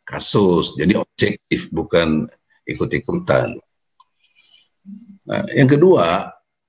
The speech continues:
dalam perspektif analisis berikutnya adalah, eh,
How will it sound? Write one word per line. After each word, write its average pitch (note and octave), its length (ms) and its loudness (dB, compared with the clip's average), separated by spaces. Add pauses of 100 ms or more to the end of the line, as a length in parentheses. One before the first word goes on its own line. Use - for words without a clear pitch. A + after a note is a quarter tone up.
(580)
dalam D3+ 540 2
perspektif B2 720 0 (400)
analisis G#2+ 800 2
berikutnya G2+ 720 2
adalah, A2 400 0 (1400)
eh, E2+ 520 2